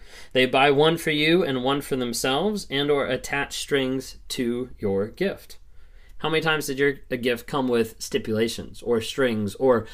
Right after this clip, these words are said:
brought up later of like, "Well, I gave you this, why don't you"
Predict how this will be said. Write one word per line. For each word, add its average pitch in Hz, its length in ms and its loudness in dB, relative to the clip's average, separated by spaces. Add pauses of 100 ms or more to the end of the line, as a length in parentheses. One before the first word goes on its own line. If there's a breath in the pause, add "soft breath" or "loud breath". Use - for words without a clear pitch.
(300 loud breath)
brought 127 240 2
up 113 140 0
later 117 640 4
of 110 160 -2
like, 107 240 0
"Well, 90 160 -8
I 92 40 -6
gave 117 320 2
you 131 120 0
this, 107 340 -2
why 104 180 -4
don't 117 240 -2
you" 110 380 -2